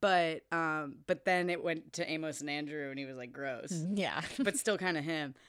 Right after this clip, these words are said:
Speaker 1: Um, but no, you're right. I thought the same thing. I was like, "This is, like, the clean cut, like, 'Hi, I'm Nicolas Cage.'"
Speaker 2: Yeah,
Speaker 1: Like,
Speaker 2: "I'm an act-, an established actor in Hollywood."
Speaker 1: Yeah.
Speaker 2: Yeah.
Speaker 1: Yeah. It's,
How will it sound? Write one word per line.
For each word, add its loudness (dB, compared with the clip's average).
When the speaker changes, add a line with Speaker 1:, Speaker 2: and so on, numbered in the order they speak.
Speaker 1:
Um, 4
but 2
no, 4
you're 4
right. 2
I 2
thought 0
the -4
same 0
thing. 0
I 0
was -2
like, -4
"This -2
is, -2
like, -2
the -4
clean -2
cut, -2
like, -6
'Hi, -4
I'm 0
Nicolas -4
Cage.'" -12
Speaker 2:
Yeah, 0
Speaker 1:
Like, 0
Speaker 2:
"I'm 8
an 8
act-, 0
an 6
established 0
actor -2
in -2
Hollywood." -4
Speaker 1:
Yeah. -2
Speaker 2:
Yeah. -10
Speaker 1:
Yeah. -2
It's, -4